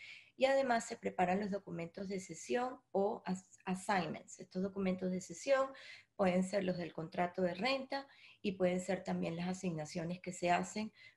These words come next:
con contratos que se tengan con determinados proveedores. Y finalmente se procede a la firma,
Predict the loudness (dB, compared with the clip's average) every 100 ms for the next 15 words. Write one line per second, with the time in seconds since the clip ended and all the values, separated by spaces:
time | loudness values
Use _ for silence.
0 | _ 6 6 6 0 2 2 2 -4 -8
1 | -8 -6 -4 -2 -4 0 0 0 -2 -4
2 | -4 -2 -4 -6 _ -2 0 0 -2 -4
3 | -4 -4 -8 -14 -20 -20 _ _ _ -18
4 | -18 -20 -20 _ _ _ -10 -2 0 0
5 | 0 0 0 0 -6 -10 -14 -12 -2 -2
6 | -2 _ _ _ _ _ _ -6 -2 0
7 | 0 0 0 -4 -4 -4 -2 -2 0 0
8 | -2